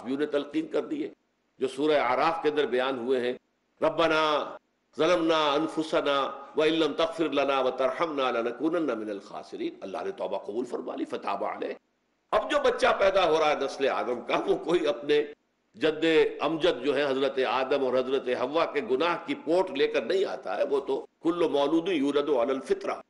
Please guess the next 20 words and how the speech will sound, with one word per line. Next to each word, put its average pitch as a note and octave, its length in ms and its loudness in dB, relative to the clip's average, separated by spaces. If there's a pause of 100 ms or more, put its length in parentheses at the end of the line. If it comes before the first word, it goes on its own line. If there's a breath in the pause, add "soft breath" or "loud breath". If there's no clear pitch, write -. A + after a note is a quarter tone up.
(120)
فطرت D3 300 -2
الاسلام D3 480 -2
پہ C3 80 2
پیدا - 300 -10
ہوتا - 280 -16
ہے۔ - 160 -20 (760)
تو D#3+ 80 -2
توبہ A#3+ 640 2
کی G#3 100 0
در E3 260 2
حقیقت D3+ 480 -2
جو C3 140 2
عظمت C3+ 340 -4
اور C3 180 0
حقیقت C#3+ 480 -6
ہے A#2+ 60 -2
ہمارے A#2 320 -2
دین D3 260 -4
میں، C#3 200 0
اس C#3 220 -2